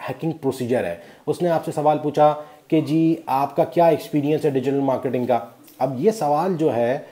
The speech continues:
ये बड़ा एक ओपन एंडेड question है। इसका जो है एक simple answer भी हो सकता है कि "जी मेरा तीन साल का experience है", ठीक है जी, और इसका एक जवाब ये भी हो सकता है सिनेरियो बेस्ड, स्टोरी बेस्ड answer,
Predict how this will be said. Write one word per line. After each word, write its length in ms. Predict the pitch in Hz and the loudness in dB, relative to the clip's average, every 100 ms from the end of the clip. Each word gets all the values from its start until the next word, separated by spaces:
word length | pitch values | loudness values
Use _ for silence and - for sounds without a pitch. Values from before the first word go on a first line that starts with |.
| - _ | -20 _
ये 60 | 170 | 0
बड़ा 220 | 165 202 | 2 2
एक 160 | 208 143 | 0 -2
ओपन 240 | 139 175 | -2 0
एंडेड 260 | 156 147 131 | 0 0 -2
question 280 | 110 - 104 | -8 -6 -8
है। 160 | 110 | -6
इसका 280 | 120 - 156 | -4 2 2
जो 140 | 143 | 4
है 180 | 143 147 | 2 2
एक 180 | 143 139 | 2 0
simple 300 | 131 123 143 | -8 -2 -2
answer 240 | 139 139 | -2 -4
भी 100 | 143 | -4
हो 60 | 147 | -4
सकता 220 | 135 - | -4 -8
है 80 | 139 | -6
कि 80 | 139 | -4
"जी 100 | 143 | -4
मेरा 220 | 131 135 | -4 -4
तीन 200 | 127 127 | -6 -6
साल 180 | 127 123 | -4 -4
का 100 | 127 | -6
experience 500 | 113 117 107 110 107 | -10 -10 -10 -10 -10
है", 100 | 110 - _ _ _ _ _ - | -14 -16 _ _ _ _ _ -8
ठीक 120 | 104 | -6
है 60 | |
जी, 180 | 139 - 131 | -6 -4 0
और 180 | 151 147 | 0 -2
इसका 200 | - 156 | -2 0
एक 220 | 139 127 | 0 -2
जवाब 300 | 123 135 123 | -4 -2 -2
ये 80 | 120 | -2
भी 100 | 143 | -2
हो 60 | |
सकता 320 | 127 123 139 | -4 -8 -4
है 160 | 131 156 - - | -4 -4 -10 -20
सिनेरियो 580 | - 143 131 127 135 139 | -2 2 4 4 4 4
बेस्ड, 360 | 120 120 139 | 4 2 2
स्टोरी 400 | - - 196 208 | -4 2 6 6
बेस्ड 420 | 147 135 147 - - | 4 0 0 -4 -10
answer, 440 | 113 113 113 | -8 -6 -6